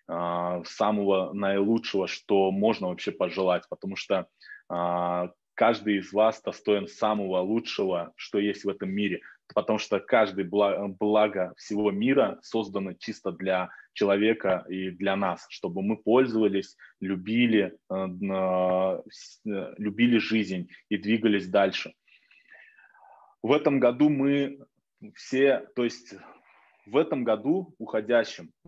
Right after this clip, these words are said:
мы друг друга еще не знали, многих я не знал, да, вот, э,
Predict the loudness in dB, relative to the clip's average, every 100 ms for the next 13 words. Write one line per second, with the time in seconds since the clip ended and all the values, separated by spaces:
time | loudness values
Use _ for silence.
0 | -12 -8 -6 -6 -8 -4 0 2 2 0
1 | 0 -2 -4 -2 -2 0 -2 -2 -2 -4
2 | -4 0 0 0 -4 -4 -2 -2 -4 -2
3 | -2 -2 -6 -8 -6 -4 -4 -6